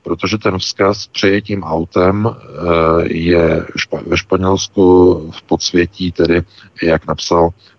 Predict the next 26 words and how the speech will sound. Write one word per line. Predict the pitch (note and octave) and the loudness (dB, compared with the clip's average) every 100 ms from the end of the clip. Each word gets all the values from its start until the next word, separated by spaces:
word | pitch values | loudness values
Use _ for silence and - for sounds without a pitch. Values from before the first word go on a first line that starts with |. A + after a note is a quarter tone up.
| - | -8
eh, | D#2+ D#2+ D#2+ E2+ E2+ E2+ F2 F2 E2+ E2 D#2+ | -6 -4 -6 -6 -6 -8 -6 -4 -2 -2 0
tedy | F2 D#2+ | 2 2
španělský | D#2 - D#2 F2 - F#2 | 0 -2 -2 -2 0 0
deník, | E2 D#2+ F#2 F#2 _ - - - - _ | 2 2 0 -2 _ -20 -18 -18 -18 _
tak, | F2+ F2 - | -2 -2 -4
eh, | G2 - F2+ F2+ | -6 -4 -4 0
je | F2+ | 0
to | F#2+ | 2
tam | G#2 G2+ | 0 0
symbol | - F#2 F2+ E2 E2+ F2+ F#2+ - | -2 -2 -2 2 4 4 4 2
toho, | E2+ D#2+ F2 E2 F2+ F#2 | 0 0 2 4 2 0
že | E2 D#2 | -2 -2
vlastně | D#2+ - - E2 F2 F2 | -2 -4 -8 -6 -4 -4
byl | E2+ F2+ E2+ | -2 0 0
přejetý | - - D#2 D#2+ - | -2 -4 -2 -4 -2
jako | F2+ E2+ F#2 | -2 0 0
prašivý | D#2+ D#2 - E2+ F2 | -2 -2 -4 -6 -6
pes. | - D2+ - | -8 -8 -4
No | D#2 | -2
a | D2+ | -2
když | D#2+ G2 - | 0 -2 0
o | G#2 | -2
tom | - G2 G2 | 0 -2 -2
samém | - - E2 F2 F#2+ | -2 -2 0 0 -2
hovoří | F2 E2+ D#2+ F2+ F#2 F#2+ | -2 -2 0 0 0 -2
najednou, | F2 D#2 E2 E2 D#2+ E2 E2+ F2 | 0 0 0 -2 0 0 0 -2